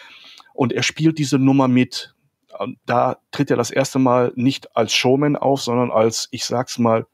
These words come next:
Betrüger. Er möchte diesen Mann ausnehmen. Und er macht sich Pläne, wie das klappen kann. Diese Pläne sind zwar gut, aber wie die meisten Pläne werden sie nicht bis zum Ende gut durchgeführt.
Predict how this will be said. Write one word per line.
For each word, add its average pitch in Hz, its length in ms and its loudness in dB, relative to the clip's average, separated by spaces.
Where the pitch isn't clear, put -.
Betrüger. 175 580 0
Er 117 140 0
möchte 131 260 2
diesen 120 240 2
Mann 117 200 2
ausnehmen. 107 680 -2
Und 107 160 -2
er 107 80 2
macht 113 240 -2
sich - 180 -6
Pläne, 117 460 2
wie 104 80 -4
das 95 220 -6
klappen 117 400 -2
kann. 101 320 -4
Diese 110 260 -4
Pläne 127 400 2
sind 113 220 -2
zwar 107 220 0
gut, 165 260 0
aber 131 240 2
wie 123 60 -2
die 117 100 2
meisten 123 400 2
Pläne 123 440 0
werden 117 200 2
sie 120 100 -2
nicht 117 140 -6
bis 117 140 -8
zum 120 160 -4
Ende 123 200 -2
gut 131 240 0
durchgeführt. - 680 -4